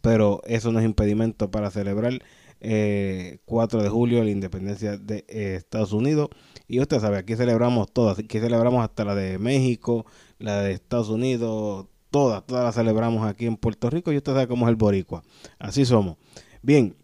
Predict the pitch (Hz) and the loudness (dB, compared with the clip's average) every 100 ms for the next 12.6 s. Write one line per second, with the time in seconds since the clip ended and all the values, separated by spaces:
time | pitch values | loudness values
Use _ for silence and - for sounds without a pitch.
0 | _ _ _ - - - - 127 131 143 | _ _ _ -20 -20 -20 0 4 6 6
1 | 170 190 180 165 175 160 131 113 143 151 | 6 4 4 4 2 2 0 2 2 4
2 | 143 143 139 123 131 139 139 135 - _ | 2 0 0 0 0 0 0 -4 -6 _
3 | _ _ - 151 151 - 107 92 117 120 | _ _ -2 2 2 4 0 2 -2 2
4 | 123 120 - - 107 107 113 117 - 107 | 2 2 0 -4 2 4 4 2 0 -2
5 | 110 113 117 113 - - - - 113 - | 2 2 2 0 -4 -16 -20 -4 -4 -4
6 | - 123 127 113 123 120 - 110 104 - | 0 2 2 4 4 4 2 0 0 -2
7 | 127 127 127 123 - - 117 117 113 107 | 0 0 0 -2 -2 -4 2 4 4 2
8 | 98 _ _ - 147 143 - 120 - - | 0 _ _ -2 2 2 0 -4 -4 0
9 | 113 120 - - - _ 117 117 117 - | 2 2 -4 -20 -20 _ 2 2 2 -6
10 | 120 117 117 123 123 127 123 131 113 95 | -4 -2 -2 -2 -2 -4 -2 -2 -4 -8
11 | 104 117 107 113 110 127 - - - 113 | -12 -10 -8 -4 -2 -2 -6 -14 -2 2
12 | 104 101 95 90 95 | 4 4 2 -2 -8